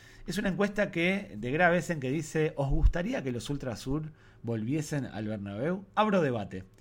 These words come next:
y pone una encuesta. "Sí, solo si no buscan peleas", y "no". Y gana el sí con un treinta y nueve por ciento contra un veintidós por ciento que dice que solo si no buscan pelea y un no. Eh,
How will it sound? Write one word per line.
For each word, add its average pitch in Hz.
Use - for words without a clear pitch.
y 127
pone 151
una 143
encuesta. 107
"Sí, 190
solo 196
si 147
no 139
buscan 151
peleas", 170
y 123
"no". 113
Y 120
gana 143
el 131
sí 156
con 131
un 147
treinta 135
y 120
nueve 135
por 151
ciento 214
contra 196
un 185
veintidós 170
por 175
ciento 175
que 123
dice 139
que 117
solo 143
si 143
no 139
buscan 160
pelea 196
y 170
un 175
no. 196
Eh, 117